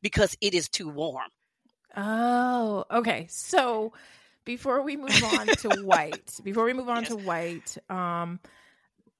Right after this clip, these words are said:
Speaker 2: actually, I'm just gonna move on to white and I'll save my question. So what are gonna be some of my big white wines?
Speaker 1: Think if you're, wants, a lot of this is white wine based on region. California, a lot of people say they don't like Chardonnay, right?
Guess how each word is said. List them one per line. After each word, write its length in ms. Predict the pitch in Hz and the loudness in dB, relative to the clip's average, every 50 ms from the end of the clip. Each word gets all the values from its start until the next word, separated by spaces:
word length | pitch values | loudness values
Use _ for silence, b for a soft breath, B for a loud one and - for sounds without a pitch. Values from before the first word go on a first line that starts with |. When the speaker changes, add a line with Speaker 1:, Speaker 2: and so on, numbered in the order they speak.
| _ _ _ _ _ _ _ - | _ _ _ _ _ _ _ 0
Speaker 2:
actually, 240 | 269 269 - 277 226 | 2 2 4 4 4
I'm 60 | 233 | 4
just 100 | 190 190 | 2 0
gonna 100 | 170 170 | 0 0
move 120 | 160 156 156 | 0 -2 -2
on 100 | 151 151 | -2 -2
to 60 | 165 | -2
white 140 | 160 147 147 | -2 -2 -2
and 100 | 143 165 | -2 -2
I'll 80 | 160 156 | -4 -4
save 180 | - 160 147 | -4 -6 -6
my 100 | 156 156 | -6 -8
question. 340 | 156 - 147 151 - - - | -8 -8 -8 -8 -8 -8 -4
So 360 | - - 226 208 214 202 202 b b b b b b b _ - | 0 2 4 4 4 2 -2 b b b b b b b _ -12
what 420 | 233 214 196 202 208 202 247 294 | -10 -10 -8 -4 2 4 6 6
are 100 | 311 302 277 | 6 4 2
gonna 160 | 285 277 262 | 2 0 0
be 340 | 226 214 226 226 220 208 208 | 0 -2 -2 -4 -4 -4 -4
some 220 | - - 214 208 | -4 -4 -2 -2
of 140 | 196 190 190 | -2 -4 -4
my 340 | 196 190 175 180 175 175 170 | -4 -4 -2 -2 -2 -4 -4
big 580 | 165 160 156 151 185 190 208 214 208 202 170 - | -8 -10 -4 2 4 6 6 6 4 2 0 -4
white 420 | - 170 165 175 185 226 - - | -12 -10 -6 -2 -2 -2 -2 -4
wines? 540 | - 170 127 120 - - _ 147 - - - _ _ _ _ _ _ _ _ _ _ _ _ _ _ _ _ _ | -8 -14 -14 -14 -16 -20 _ -20 -20 -20 -20 _ _ _ _ _ _ _ _ _ _ _ _ _ _ _ _ _
Speaker 1:
Think 300 | - 285 277 277 - - - _ _ | -2 0 0 0 -4 -8 -14 _ _
if 160 | - 202 185 180 | 2 2 4 4
you're, 160 | 214 226 - - _ _ | 2 2 2 0 _ _
wants, 320 | - 180 170 175 170 - - - - 180 165 - _ _ _ - | -12 -8 -6 -6 -6 -8 -12 -16 -18 -20 -20 -20 _ _ _ -8
a 100 | - 185 | -4 2
lot 180 | 190 196 214 247 | 6 6 6 6
of 100 | 240 196 | 4 2
this 180 | 214 196 - | 0 -2 -2
is 220 | 185 170 165 151 170 _ _ _ _ _ - | -2 -4 -8 -14 -18 _ _ _ _ _ -4
white 220 | - 185 185 - | -2 -2 0 2
wine 220 | 175 170 160 160 | 2 2 2 2
based 240 | 151 160 160 - - | 2 0 -2 -2 -4
on 120 | 156 143 147 | -8 -8 -6
region. 340 | 160 170 165 - 175 160 - | -6 -6 -6 -6 -8 -10 -6
California, 540 | - - 170 185 175 - - 180 170 170 160 | 0 2 2 2 2 0 -4 -6 -6 -4 -4
a 20 | |
lot 140 | 156 160 160 | -2 -2 -2
of 60 | - | -4
people 200 | - 190 - 160 | -6 -8 -10 -10
say 140 | 165 - - | -8 -6 -2
they 120 | 160 151 156 | -2 -2 -2
don't 140 | 160 156 | -4 -6
like 140 | 156 139 143 | -6 -6 -6
Chardonnay, 460 | - - 156 143 147 147 151 139 - | -4 -6 -6 -6 -8 -8 -8 -8 -8
right? 260 | - 120 139 151 - | -6 -6 -6 -6 -6